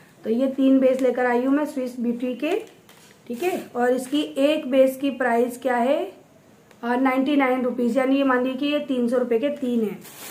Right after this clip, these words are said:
ठीक है। और उसके बाद एक ये मैं लेकर आई हूँ, ये किसका है? मिस केयर मार्स का है ये, अ, लाइनर है I think। हाँ, ये मार्स का लाइनर है और इसकी प्राइस क्या है?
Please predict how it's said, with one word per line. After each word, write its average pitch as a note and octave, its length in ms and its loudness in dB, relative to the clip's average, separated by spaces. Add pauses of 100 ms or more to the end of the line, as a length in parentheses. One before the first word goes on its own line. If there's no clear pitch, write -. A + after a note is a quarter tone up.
(360)
ठीक B3+ 160 -4
है। F4+ 240 0 (480)
और A#3+ 400 6
उसके C4+ 320 0
बाद C4 460 6
एक C4 460 2
ये C4+ 100 2
मैं C4+ 140 2
लेकर B3 280 2
आई B3 240 0
हूँ, D4 280 0 (960)
ये C4 520 6 (220)
किसका B3 340 -2
है? C#4+ 340 -2 (500)
मिस C4+ 280 2
केयर C4+ 240 4
मार्स B3+ 460 4
का C#4 120 2
है C4 240 2
ये, C#4+ 420 0 (360)
अ, A3+ 200 2
लाइनर C4 520 4
है G#3+ 200 0
I A3+ 40 -4
think। F#3+ 180 -4 (1200)
हाँ, A3 160 0
ये A#3+ 140 2
मार्स B3 380 2
का C4+ 120 4
लाइनर B3+ 460 4
है C#4+ 120 4
और C4 180 4
इसकी B3+ 240 0
प्राइस B3 460 0
क्या B3+ 160 0
है? D4+ 260 0